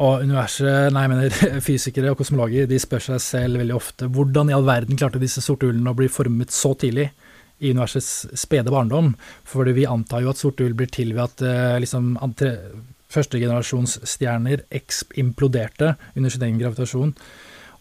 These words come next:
og lagde sorte hull, liksom. Ehm, så, så det vil jo t-, bety at det må ha vært masse stjerner først, og så kom de sorte hullene, men, men de sorte hullene har kommet så alt for tidlig, og vi ser galakser som er formet,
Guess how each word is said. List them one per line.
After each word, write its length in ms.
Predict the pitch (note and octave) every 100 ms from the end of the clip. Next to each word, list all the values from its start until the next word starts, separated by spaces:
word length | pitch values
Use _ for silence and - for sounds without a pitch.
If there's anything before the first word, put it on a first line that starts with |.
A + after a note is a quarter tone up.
| -
og 240 | B2+ B2+ A#2+ C3 C3 - - _ C#3+
lagde 400 | C#3+ C#3+ A2+ B2+
sorte 240 | C#3+ C#3 C3+
hull, 140 | F#3
liksom. 380 | E3+ - A#2 G#2 - B2+
Ehm, 540 | B2 B2 B2 B2 A#2+ A2+ - - - - - - - - - _ -
så, 220 | - D#3+ C#3 -
så 80 |
det 140 | C#3+ D3+
vil 80 | D3+
jo 60 | D3
t-, 240 | - - C#3
bety 160 | C3+
at 140 | A#2+ C3
det 80 | C3+
må 140 | C3+
ha 80 | B2+
vært 100 | C#3
masse 240 | C#3+ - C3
stjerner 340 | - C3 A#2
først, 320 | B2+ F#3+ - C#3+
og 80 |
så 300 | - - C#3+ C3
kom 220 | B2 C3
de 60 | C#3+
sorte 180 | C3+
hullene, 240 | B2+ C3 D3
men, 160 | C#3
men 160 | C3+ C#3+
de 60 | C#3+
sorte 240 | D3+ C3
hullene 220 | A#2+ B2 B2+
har 80 |
kommet 240 | - C#3 C#3
så 140 | - -
alt 240 | C3+ C3+ D#3+
for 80 |
tidlig, 300 | D3 B2 D#3 C3
og 80 |
vi 80 | C3+
ser 220 | - C3 C3
galakser 480 | C#3 - - C3
som 160 | B2 C3
er 80 | B2
formet, 540 | C3+ A2+ A#2+ C3 -